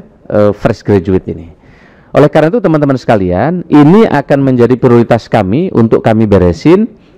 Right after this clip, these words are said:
Mudah-mudahan secara bertahap nanti ini kita akan bisa bergerak untuk menyelesaikan bersama-sama, tidak hanya honorer, tapi juga secara bertahap fresh graduate. Pemetaan,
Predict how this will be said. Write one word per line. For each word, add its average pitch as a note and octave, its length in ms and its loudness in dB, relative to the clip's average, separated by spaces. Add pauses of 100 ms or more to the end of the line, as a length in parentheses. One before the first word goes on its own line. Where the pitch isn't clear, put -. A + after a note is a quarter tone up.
Mudah-mudahan A#2 960 0
secara E3+ 480 0
bertahap B2+ 480 -2
nanti A#2 320 2
ini C3+ 240 2
kita B2 240 0
akan A#2 240 2
bisa G2 400 0 (320)
bergerak A2+ 480 2
untuk C3+ 240 -2
menyelesaikan A#2+ 480 0
bersama-sama, G2 720 0 (400)
tidak E3+ 320 4
hanya C#3 240 0
honorer, G#2+ 640 0
tapi A2+ 240 -2
juga A#2 480 0
secara G2+ 320 -2
bertahap F#2+ 640 -4
fresh - 240 -2
graduate. E2 480 -4 (1120)
Pemetaan, E3 880 -2